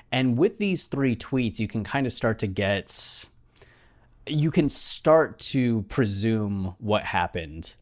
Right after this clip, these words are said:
uh, and make assumptions, presumptions, and that's complicated because we really don't know, but you can start to piece together something that it's kind of like, Mike has been watching Kanye work on this project,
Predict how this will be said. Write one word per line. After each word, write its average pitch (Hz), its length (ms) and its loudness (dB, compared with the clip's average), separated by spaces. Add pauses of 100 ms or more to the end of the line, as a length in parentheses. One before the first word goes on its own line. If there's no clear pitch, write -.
uh, 92 260 2
and 107 200 0
make 113 180 0
assumptions, 87 920 -4
presumptions, 90 920 -4 (460)
and 107 580 0 (420)
that's - 520 -4 (420)
complicated 185 640 2
because 127 260 2
we 120 100 2
really 123 280 4
don't 107 240 2
know, 101 240 2
but 113 200 2
you 113 120 -2
can 107 340 -2
start - 320 0
to 107 80 -2
piece - 260 -2
together 98 400 0
something 92 540 -4
that 90 120 -4
it's 90 120 -8
kind 92 180 -6
of 85 80 -8
like, 90 340 -2 (520)
Mike 113 420 2
has 117 160 2
been 104 460 0
watching 117 380 4
Kanye 113 380 0
work 95 380 -2
on 107 200 0
this 117 120 0
project, 90 760 -2